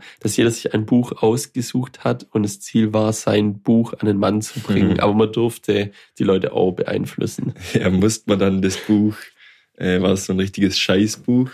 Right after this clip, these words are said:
Speaker 2: Oder war das auch ein Buch, das von so aus weggehen könnte?
Speaker 1: Also, wir haben uns nicht die krassesten Bücher ausgesucht. Ich hatte, glaub, der Seewolf, ein allseits bekanntes,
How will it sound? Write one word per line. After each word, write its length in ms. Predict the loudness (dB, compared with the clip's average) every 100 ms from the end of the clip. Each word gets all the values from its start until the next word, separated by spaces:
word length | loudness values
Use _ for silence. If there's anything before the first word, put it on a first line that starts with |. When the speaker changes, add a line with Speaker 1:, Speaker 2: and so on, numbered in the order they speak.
| -14 -20 -20 -20 -20 -2
Speaker 2:
Oder 320 | 2 2 2
war 100 | 0
das 380 | -2 -4 -12 -4
auch 100 | 0
ein 160 | 0 0
Buch, 240 | -2 -2
das 240 | -2 -6 -2
von 220 | -2 0
so 220 | 2 2
aus 240 | 0 -2 0
weggehen 420 | -2 0 -2 0
könnte? 460 | 0 0 -2 -6 -4
Speaker 1:
Also, 160 | -4 -2
wir 200 | 0 2
haben 120 | 2
uns 120 | 2
nicht 160 | 0 -2
die 60 |
krassesten 600 | -2 -2 0 -2 -4 -6
Bücher 480 | -2 0 2 0 2
ausgesucht. 560 | 0 0 -2 -2 -2 -2
Ich 140 | -2
hatte, 180 | 0 0
glaub, 300 | 2 0 2
der 120 | -2 -2
Seewolf, 800 | 0 2 2 4 4 2 0 -8 -4
ein 120 | -2
allseits 540 | 0 -2 0 -2 -2
bekanntes, 800 | -4 -2 -2 0 0 0 -2 -14